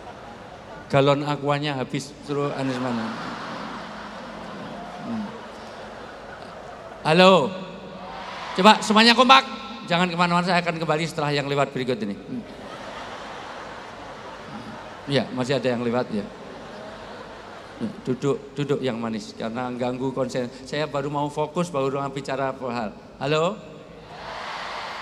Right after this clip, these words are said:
Lain kali Mas Yunus kalau bikin acara, tolong panitianya itu ditata itu barisan yang rapi, itu kalau dalam bahasa itu dengan soft-soft yang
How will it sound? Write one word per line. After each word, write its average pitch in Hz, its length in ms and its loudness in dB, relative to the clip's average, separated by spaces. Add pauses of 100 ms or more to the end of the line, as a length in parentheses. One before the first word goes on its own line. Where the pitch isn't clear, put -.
(240)
Lain 151 240 -2
kali 147 320 0
Mas 151 160 0
Yunus 147 320 -2
kalau 143 240 -2
bikin 143 240 -4
acara, 143 560 -2
tolong 135 320 -2
panitianya 135 720 -4 (400)
itu 156 400 -6 (240)
ditata 143 480 -4
itu 156 160 -8
barisan 143 480 -2
yang 139 240 -4
rapi, 147 720 -4 (160)
itu 160 400 -6 (880)
kalau 147 240 -2
dalam 139 320 -2
bahasa 135 320 -2
itu 131 240 -4
dengan 139 480 -6 (160)
soft-soft 160 800 -2
yang 139 320 -4